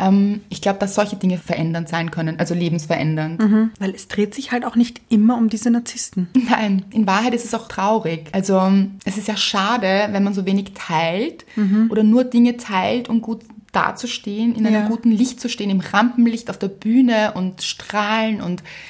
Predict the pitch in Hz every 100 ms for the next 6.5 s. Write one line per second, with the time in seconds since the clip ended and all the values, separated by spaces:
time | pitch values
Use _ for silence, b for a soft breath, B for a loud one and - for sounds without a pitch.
0 | B - 202 202 214 190 214 285 - -
1 | B B B 214 202 220 202 196 - 175
2 | 196 254 226 - 180 - 170 160 160 170
3 | - - 190 - 170 151 156 247 - -
4 | _ 196 196 262 - 196 - 190 196 -
5 | - 185 160 160 185 233 175 170 175 175
6 | 175 170 160 190